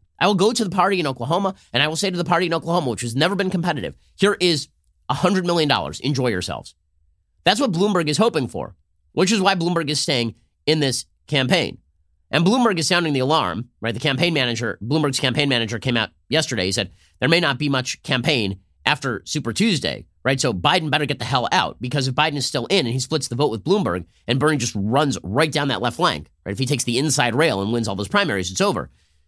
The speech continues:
What they are saying basically is just deny Bernie the nomination, just deny him the nomination, and Michael Bloomberg will sweep in with this giant bag of cash,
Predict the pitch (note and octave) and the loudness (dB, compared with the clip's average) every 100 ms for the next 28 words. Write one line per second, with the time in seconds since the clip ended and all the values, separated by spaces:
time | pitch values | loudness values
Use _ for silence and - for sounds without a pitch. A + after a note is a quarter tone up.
0 | _ _ _ _ _ _ C#3 D3+ G3+ A#3 | _ _ _ _ _ _ 0 2 2 2
1 | - D3+ C#3 C3+ C3 B2 G#2 G2+ F#2+ _ | 2 0 0 0 -2 -2 -2 -2 -6 _
2 | _ - G#3+ - A3 F3+ D#3 C#3+ D#3 C3 | _ 2 2 0 0 0 2 0 0 0
3 | A#2 G#2+ A2+ F3 E3 - - - F3 G#3+ | 0 0 -2 -4 -6 -12 -6 -2 0 2
4 | F#3 F3 C#3 B2+ C3 D3 D#3 - _ C3+ | 2 2 2 2 0 -2 -4 -8 _ 2
5 | F3 G3 D3+ D#3 D3+ C#3 A#2+ - D3+ F#3+ | 2 2 0 0 0 0 -2 -2 0 0
6 | - C#3 B2+ F2+ - _ - C3+ C#3 B2+ | 0 0 0 -2 -6 _ -4 -2 0 0
7 | A2+ D#3+ D#3 E3 D#3 B2+ A#2+ G#2 B2+ F2 | 2 2 4 2 0 -2 -2 -2 -2 -2
8 | C#2+ - | -4 -12